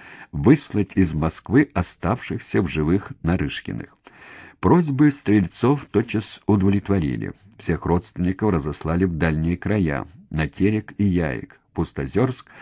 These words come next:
держали путь Мартемьян и Лев Кирилловичи. В итоге майских событий Нарышкины были либо перебиты, либо сосланы.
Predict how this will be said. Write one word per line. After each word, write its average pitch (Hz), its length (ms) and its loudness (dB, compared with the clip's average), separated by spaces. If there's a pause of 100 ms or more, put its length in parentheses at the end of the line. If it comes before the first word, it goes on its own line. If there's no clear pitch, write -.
(280)
держали 92 420 2
путь - 320 -2
Мартемьян 82 800 -2 (100)
и 87 80 4
Лев 80 400 0
Кирилловичи. 67 720 -2 (800)
В 110 120 6
итоге 156 300 4
майских 131 460 2
событий 113 480 2
Нарышкины 107 600 2
были 92 380 2
либо 82 320 2
перебиты, 78 720 0
либо 95 240 2
сосланы. 69 720 -6